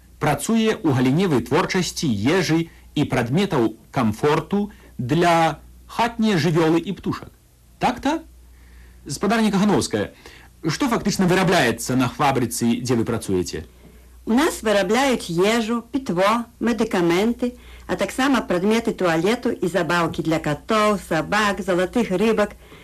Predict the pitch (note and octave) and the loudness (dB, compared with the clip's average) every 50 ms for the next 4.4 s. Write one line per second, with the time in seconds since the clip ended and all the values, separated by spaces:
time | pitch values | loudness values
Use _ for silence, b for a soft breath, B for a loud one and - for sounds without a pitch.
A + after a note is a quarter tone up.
0 | B B B B G#3 G#3+ G#3 - - - D4 C4+ C4+ - - F3+ F3 A3+ B3+ B3+ | B B B B -2 -2 -2 -4 -2 0 0 0 0 -2 -2 0 2 2 4 4
1 | A#3 A#3+ B3 - - - G#3 G3+ G3 G3+ A#3+ A#3+ A3+ A3+ - A3 G#3+ G3+ - G3 | 4 2 0 -2 -4 -2 0 2 4 4 4 2 0 -2 -2 -2 -4 -2 -2 -4
2 | - G#3 F#3+ F3 A3 A#3 A#3+ A3+ A3+ A3+ A3+ B B B B B B - A#3 G#3+ | -2 0 0 2 2 2 2 2 2 0 -2 B B B B B B 0 2 4
3 | G#3 G#3 A#3+ C#4+ D#4+ D#4 D4+ C#4 A#3+ A3 A#3 A3+ - G3 E3+ E3 E3 - - - | 4 4 4 4 2 2 0 -2 -2 -6 -6 -4 -6 -6 -6 -6 -8 -8 -10 -10
4 | - - - - G#2+ G2 G2 F#2 | -10 -10 -8 -6 -4 -4 -4 -6